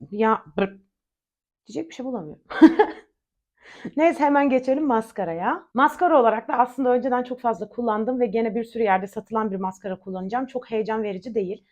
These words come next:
Show by Pastel'in Show Your Look isimli bu böyle buralarına buralarına sticker yapıştırabileceğiniz bana kalırsa çok güzel bir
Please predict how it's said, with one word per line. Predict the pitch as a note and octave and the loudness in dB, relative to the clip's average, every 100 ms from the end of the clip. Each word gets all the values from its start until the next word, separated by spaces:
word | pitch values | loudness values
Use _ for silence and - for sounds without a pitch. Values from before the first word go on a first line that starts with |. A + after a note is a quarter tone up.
| _ | _
Show | - D#4 C#4 | 0 6 6
by | B3+ | 4
Pastel'in | B3+ B3 C#4+ D#4+ | -2 0 -2 -2
Show | E4 C#4 C4+ | -2 0 4
Your | B3+ A3+ | 4 2
Look | C4 C4 | 0 -4
isimli | G3 - G#3+ B3 | -14 -4 -2 0
bu | A#3+ | 4
böyle | A#3 A#3 A3 | 4 4 2
buralarına | A#3 A#3 G3+ G#3 | 2 2 2 -2
buralarına | A3 A3 F#3 E3+ G#3+ D4+ _ _ _ _ _ | -2 -2 -2 -6 -10 -12 _ _ _ _ _
sticker | - B3+ B3 A3 | -14 -12 -4 0
yapıştırabileceğiniz | G#3+ - - G3+ F#3 F#3 E3+ F#3 B3+ A3+ | 0 -2 -8 -6 -4 -6 -4 -4 -4 -2
bana | B3 B3+ | -2 -2
kalırsa | A3+ G3 C4 C4 | -4 -4 -8 -8
çok | - C4 - _ _ _ _ _ | -4 -4 -4 _ _ _ _ _
güzel | E3 G3+ G3+ F3 D#3+ | -6 -2 0 -2 0
bir | C4 C4 | 0 0